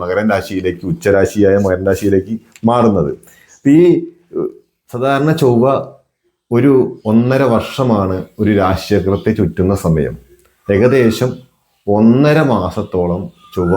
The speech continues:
ഒരു രാശിയിലൂടെ കടന്നു പോകും എന്നുള്ളതാണ്. അങ്ങനെ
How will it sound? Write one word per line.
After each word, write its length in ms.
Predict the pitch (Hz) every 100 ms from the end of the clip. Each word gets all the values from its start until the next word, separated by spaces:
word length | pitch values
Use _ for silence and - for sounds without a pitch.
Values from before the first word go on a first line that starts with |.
| 85
ഒരു 120 | 95 87
രാശിയിലൂടെ 680 | 85 85 95 95 98 98 104
കടന്നു 340 | 90 82 90 101
പോകും 240 | 90 92 85
എന്നുള്ളതാണ്. 500 | 82 78 73 69 65 - _ - - - -
അങ്ങനെ 260 | 101 131